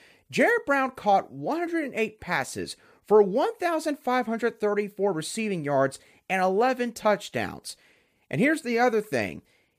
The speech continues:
He's not just a threat when it comes to the passing game. He also is, um, pretty viable in the run game as well. For his career, he has thirty-five carries for four hundred and thirty-nine rushing yards, which is twelve point five yards per carry,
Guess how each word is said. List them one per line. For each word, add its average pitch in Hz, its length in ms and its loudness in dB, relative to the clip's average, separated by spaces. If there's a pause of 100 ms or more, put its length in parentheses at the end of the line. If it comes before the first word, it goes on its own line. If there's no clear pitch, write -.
(120)
He's 170 180 -6
not 349 200 4
just 294 180 -4
a 285 60 -2
threat 247 340 2
when 220 140 2
it 220 100 0
comes 208 380 -2
to 196 260 -2
the 156 140 -6
passing 208 500 0
game. 110 320 -6
He 139 160 0
also 294 680 4
is, 202 380 2
um, 175 300 4
pretty 392 260 4
viable 254 400 2
in 220 60 -2
the 196 80 2
run 196 300 0
game 180 280 -6
as 156 260 -4
well. 143 460 0 (540)
For 220 160 4
his 370 180 4
career, 262 560 0 (180)
he 294 120 0
has 370 180 0
thirty-five 269 680 0
carries 160 540 -2 (320)
for 220 220 8
four 403 580 4
hundred 294 400 -2
and 202 240 -4
thirty-nine 220 600 0
rushing 170 420 -2
yards, 90 380 -4 (320)
which 165 120 -2
is 180 120 -4
twelve 220 320 4
point 233 200 -2
five 202 300 0
yards 170 220 2
per 139 120 -6
carry, 127 520 0